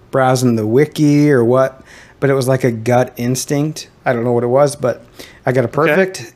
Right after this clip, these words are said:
Speaker 1: And I usually, I don't know, it's, it's kind of, for me, greens are, uh, like, I usually have an idea if I'm gonna go in and try gut instinct if I don't know and guess, or if I'm gonna be like, I'm gonna salvage this and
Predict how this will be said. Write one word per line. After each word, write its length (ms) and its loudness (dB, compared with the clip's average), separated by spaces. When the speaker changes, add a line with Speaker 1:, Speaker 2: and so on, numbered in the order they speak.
Speaker 1:
And 300 -2
I 60 -2
usually, 640 2
I 60 -6
don't 180 -4
know, 80 -12
it's, 260 -10
it's 140 -12
kind 200 -2
of, 260 -4
for 160 -4
me, 240 2
greens 460 0
are, 160 -2
uh, 240 -4
like, 240 0
I 20 2
usually 680 0
have 200 -2
an 80 -2
idea 300 0
if 80 -4
I'm 100 0
gonna 180 0
go 240 -2
in 320 -4
and 120 -6
try 220 0
gut 320 -2
instinct 560 -2
if 80 -8
I 120 -2
don't 200 -4
know 240 -2
and 120 -4
guess, 300 -2
or 160 -2
if 120 -4
I'm 120 -4
gonna 140 -2
be 140 -2
like, 220 -6
I'm 80 -8
gonna 200 -8
salvage 540 -6
this 320 -4
and 260 -12